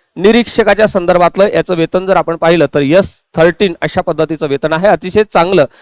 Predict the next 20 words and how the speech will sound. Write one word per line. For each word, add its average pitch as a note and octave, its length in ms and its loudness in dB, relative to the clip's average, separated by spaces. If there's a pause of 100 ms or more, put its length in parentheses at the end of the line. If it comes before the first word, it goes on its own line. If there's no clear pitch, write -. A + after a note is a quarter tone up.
(160)
म्हणजे F3 240 2
सरळ A3 300 4
सेवेच्या A3+ 420 2 (300)
परीक्षेमधलं G#3+ 960 0 (120)
एक G3 120 2 (120)
चांगलं G#3 380 2
पद F#3+ 380 4
आपल्याला F#3+ 540 2
या E3 200 2
जाहिरातीच्या G3 680 2
निमित्तानं F#3+ 420 -2
लाभलेलं F3 400 2
आहे. F#3+ 240 2 (360)
ज्यांना F#3 320 2
ज्यांना A3 280 2
अभ्यास F#3 400 0
करायचा F#3 380 2
आहे F#3 180 0
आणि F#3 180 0
ज्यांचं F3 260 0